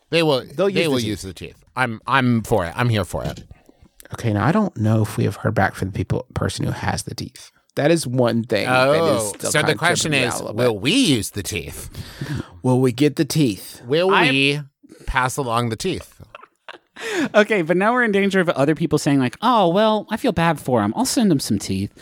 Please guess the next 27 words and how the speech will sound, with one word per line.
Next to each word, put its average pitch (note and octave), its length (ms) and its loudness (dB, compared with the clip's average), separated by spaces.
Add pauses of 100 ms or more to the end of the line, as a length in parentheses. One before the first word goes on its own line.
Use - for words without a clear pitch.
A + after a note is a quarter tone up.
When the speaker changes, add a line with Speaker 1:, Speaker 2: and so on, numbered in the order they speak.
(120)
Speaker 1:
Nope. C#3 200 2
Speaker 3:
And D#3+ 80 4
then, F3 160 2
and E3 120 4
now G3 220 4
all G3+ 140 4
Speaker 1:
We F3 60 2
Speaker 3:
of F#3+ 40 2
a - 20 4
Speaker 1:
said F#3 180 2
Speaker 3:
sudden D3+ 120 2
we E3 160 4
are E3 60 4 (100)
Speaker 1:
one-time E3+ 540 2
deal. B2+ 420 0
Speaker 3:
we F3 260 2
are D#3 120 4
black F3 420 0
market F3 420 0
traders C3+ 760 0 (280)
of C#3+ 160 -2
chompers. - 720 2 (760)
Speaker 1:
One A#2+ 560 2
Speaker 2:
So - 160 -8
maybe F3+ 340 2
ta- - 220 -8 (280)
Speaker 1:
time. D#2+ 500 -4